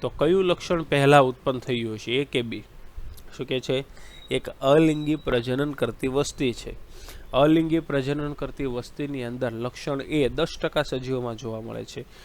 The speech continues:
જ્યારે લક્ષણ બી કેટલામાં જોવા મળે છે? સાઈઠ ટકા સજીવોમાં જોવા મળે છે. તો આ લક્ષણ કઈ રીતે ઉત્પન્ન થયેલું હશે? આ બે, એ અને બી માંથી કયું લક્ષણ પહેલા ઉત્પન્ન થયેલું હશે?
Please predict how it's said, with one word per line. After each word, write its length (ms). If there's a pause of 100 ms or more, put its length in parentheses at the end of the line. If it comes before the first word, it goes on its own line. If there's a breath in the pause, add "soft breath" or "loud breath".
(220 loud breath)
જ્યારે 220
લક્ષણ 440
બી 260
કેટલામાં 380
જોવા 220
મળે 160
છે? 180
સાઈઠ 380
ટકા 240
સજીવોમાં 540
જોવા 220
મળે 260
છે. 140 (920 loud breath)
તો 60
આ 120
લક્ષણ 460 (480 loud breath)
કઈ 160
રીતે 240
ઉત્પન્ન 380
થયેલું 460 (120)
હશે? 220 (100)
આ 60
બે, 200
એ 240
અને 220
બી 160
માંથી 280
કયું 260
લક્ષણ 360
પહેલા 300
ઉત્પન્ન 360
થયેલું 420
હશે? 180